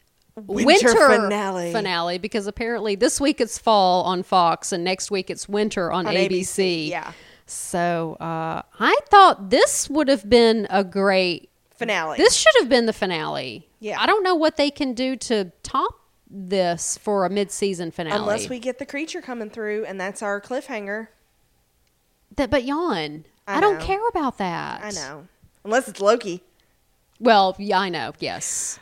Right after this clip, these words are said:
Speaker 1: He throws back that hood and it's fucking Loki. I would
Speaker 2: <laughs>
Speaker 1: die.
Speaker 2: You just want Tom.
Speaker 1: I do.
Speaker 2: <laughs> It's okay.
Speaker 1: I do.
Speaker 2: <laughs>
Speaker 1: I, I'm not gonna lie.
Speaker 2: I, you know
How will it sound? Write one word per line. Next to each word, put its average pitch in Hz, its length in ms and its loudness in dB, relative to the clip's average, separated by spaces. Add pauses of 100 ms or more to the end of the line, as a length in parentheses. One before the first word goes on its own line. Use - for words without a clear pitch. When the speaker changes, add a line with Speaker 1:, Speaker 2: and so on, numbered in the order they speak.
Speaker 1:
He 370 120 0
throws 302 360 4
back 254 240 0
that 233 220 2
hood 226 280 -2
and 214 80 -10
it's 214 180 -12 (140)
fucking 370 320 -8
Loki. 285 500 -4
I 175 140 -6
would 226 200 -4
Speaker 2:
<laughs> - 60 -16
Speaker 1:
die. 160 360 -4
Speaker 2:
You 330 100 6
just - 240 -2
want 180 200 -6
Tom. 156 420 -6
Speaker 1:
I 294 140 2
do. 392 180 2
Speaker 2:
<laughs> 330 60 10
It's - 160 6
okay. 220 640 2 (140)
Speaker 1:
I 302 60 6
do. 311 40 4 (460)
Speaker 2:
<laughs> 339 160 -4
Speaker 1:
I, - 140 -4 (400)
I'm 214 80 -12
not 208 160 -8
gonna 214 140 -12
lie. 208 100 -8
Speaker 2:
I, 392 280 0
you 277 140 2
know 494 60 2